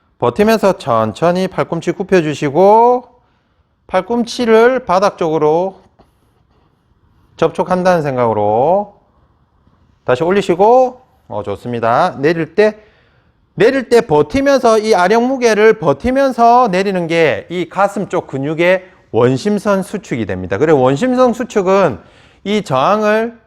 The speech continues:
무게를 버티면서 점점 늘어나는 게 원심선 수축입니다. 그래서 이 근육이 활성화되게 되어 있습니다. 그래서 패시브적인, 수동적인 운동이 아니라 환자가 참여하는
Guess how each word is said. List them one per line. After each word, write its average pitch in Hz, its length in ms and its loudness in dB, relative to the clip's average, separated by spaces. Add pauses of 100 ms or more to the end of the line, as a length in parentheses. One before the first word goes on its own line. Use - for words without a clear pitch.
(420)
무게를 202 520 2
버티면서 240 920 2 (100)
점점 139 800 0 (600)
늘어나는 156 460 0
게 139 80 0
원심선 123 500 -2
수축입니다. 95 720 -12 (580)
그래서 160 520 0 (160)
이 180 120 0
근육이 160 320 -2
활성화되게 151 640 0
되어 98 120 -4
있습니다. 90 500 -10
그래서 185 360 0 (760)
패시브적인, 226 760 0
수동적인 247 600 0
운동이 160 320 -2
아니라 139 500 0
환자가 175 460 -2
참여하는 175 840 -6